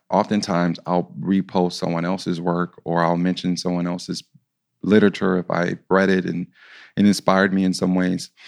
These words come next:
And I remember a buddy of mine who's also, you know, a, a pretty successful, uh, trainer in his own right in different city and state.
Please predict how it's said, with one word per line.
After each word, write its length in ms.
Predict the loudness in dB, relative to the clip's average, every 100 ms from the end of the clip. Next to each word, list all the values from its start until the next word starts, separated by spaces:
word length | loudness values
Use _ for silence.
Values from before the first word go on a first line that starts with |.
| -20 -4
And 100 | 2
I 100 | 4
remember 360 | 6 6 6 6
a 60 |
buddy 280 | 6 4 4
of 80 | 2
mine 240 | 2 2
who's 180 | 0 0
also, 580 | 0 0 0 0 -2 -6 -10
you 100 | -6
know, 400 | -4 -4 -6 -8 -12 _ _ _ -8
a, 60 | -4
a 20 |
pretty 320 | 4 6 6
successful, 840 | 2 -2 0 0 0 -2 -2 -4 -10 _ _ _ _ _ _ _ _ -2
uh, 100 | -2
trainer 360 | 2 4 4 4
in 80 | 0
his 160 | 0
own 180 | 0 2
right 260 | 2 0 -4
in 160 | -4
different 320 | -4 -4 -6
city 220 | -6 -6 -4
and 120 | -6
state. 380 | -2 0 -2